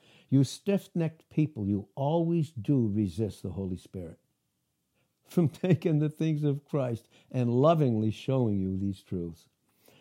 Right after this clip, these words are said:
Stiff-necked, and we know this in the book, in the book of Proverbs, especially the first three chapters and then on through. The neck speaks of the will.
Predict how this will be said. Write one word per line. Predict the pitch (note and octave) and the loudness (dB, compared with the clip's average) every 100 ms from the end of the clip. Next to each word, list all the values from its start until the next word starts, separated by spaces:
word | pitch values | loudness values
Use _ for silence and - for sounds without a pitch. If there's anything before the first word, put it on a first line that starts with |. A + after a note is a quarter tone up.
| _ _ | _ _
Stiff-necked, | - - E3 D#3+ C#3+ C#3 - - _ _ - | -14 0 0 2 0 0 -4 -20 _ _ -4
and | A2 | 0
we | A#2 | 2
know | B2 C#3 | 4 4
this | A#2 A#2 - | 2 -2 -4
in | - G#2+ | -6 -2
the | G#2 | -2
book, | F#2+ C3 B2 _ - | -2 -2 -2 _ -6
in | G#2+ | -4
the | G#2+ | -2
book | G2+ B2 | -2 -4
of | G#2+ - | -6 -10
Proverbs, | - C3 A#2+ F#2 G2 G2+ - | -4 -2 -2 -4 -8 -8 -10
especially | - - B2 - | -14 -4 -4 -2
the | G#2+ G#2+ | -4 -4
first | - A#2+ - | -2 -4 -4
three | - G#2+ | -4 -4
chapters | G2+ A2+ A2 - G2+ G#2+ | -4 -8 -8 -8 -10 -6
and | G2 | -6
then | G#2+ G2+ | -4 -6
on | A2 G2+ F2+ | -6 -8 -12
through. | - - C#3+ E3 F2 - _ _ _ _ _ - | -14 -8 -8 -8 -14 -20 _ _ _ _ _ -4
The | A2 | 0
neck | C#3 - | 0 -2
speaks | - G#2+ F#2+ | -10 -10 -8
of | G#2+ | -8
the | F2+ | -8
will. | F#2 G#2 F2+ | -8 -8 -10